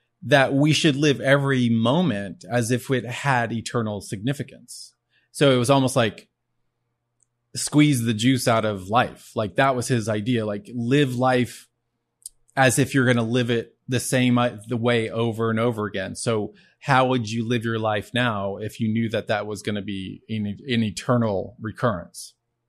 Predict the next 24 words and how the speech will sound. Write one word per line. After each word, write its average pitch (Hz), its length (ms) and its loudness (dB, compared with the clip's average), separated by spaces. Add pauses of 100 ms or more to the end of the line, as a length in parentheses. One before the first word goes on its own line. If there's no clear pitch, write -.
(160)
So 143 440 6
his 156 340 2
idea 135 500 4
of 110 140 -4
eternal 113 400 -2
recurrence 113 500 -2
focuses 123 600 -2
on 107 380 -4
the 104 80 -4
present, 117 520 -2
on 107 200 -6
the 104 80 -6
here 110 560 -4
and 110 220 -6
now. 104 640 -4 (400)
And 131 200 2
one 139 140 4
of 123 140 2
the 120 400 2
pathologies 120 720 2
of 107 140 -4
our 104 180 0
present 107 440 -4
age 113 680 -4